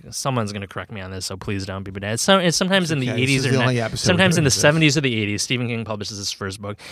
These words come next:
Speaker 1: He takes twenty years to publish the first book, uh, the first four books, and then goes, like, a ten-year span without publishing a new one.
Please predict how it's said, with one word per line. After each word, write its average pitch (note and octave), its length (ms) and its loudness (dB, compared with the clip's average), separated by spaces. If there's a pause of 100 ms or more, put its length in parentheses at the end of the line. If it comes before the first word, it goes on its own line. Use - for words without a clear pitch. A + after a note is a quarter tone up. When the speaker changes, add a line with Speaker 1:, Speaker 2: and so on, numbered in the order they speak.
(140)
Speaker 1:
He D3+ 140 -2
takes - 560 2 (340)
twenty E3+ 480 -2
years B2+ 400 2
to A#2 80 -4
publish G#2+ 440 -6
the G#2+ 100 -8
first - 600 -2
book, G2 480 -4
uh, C#3 80 -6
the A#2+ 100 2
first - 280 0
four G#2+ 220 -2
books, G2+ 320 -10
and A2+ 120 -4
then G#2+ 260 -2 (280)
goes, A2+ 380 6
like, G#2+ 320 -4
a A#2 100 -4
ten-year A2+ 540 -2
span G#2 340 -4
without G2+ 220 -8
publishing G#2 420 -10
a F#2+ 80 -10
new F#2+ 240 -8
one. F#2+ 320 -12